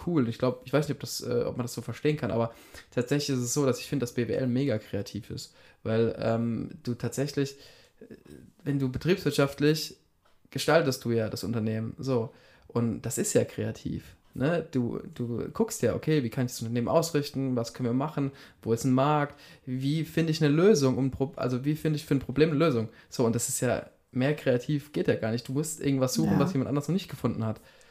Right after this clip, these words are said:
Speaker 1: So.
Speaker 2: Das ist, das ist jetzt mal eine gute Ansicht, weil, ich sag dir ganz ehrlich, also ich hab das jetzt ja auch alles, ähm,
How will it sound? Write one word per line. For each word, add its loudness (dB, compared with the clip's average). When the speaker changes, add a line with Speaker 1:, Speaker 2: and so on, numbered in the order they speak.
Speaker 1:
So. 4
Speaker 2:
Das 0
ist, -2
das 0
ist -2
jetzt 0
mal 0
eine -4
gute -4
Ansicht, -8
weil, -8
ich -8
sag 0
dir -2
ganz -2
ehrlich, -4
also -2
ich -6
hab -8
das -8
jetzt -6
ja -2
auch -2
alles, -6
ähm, -6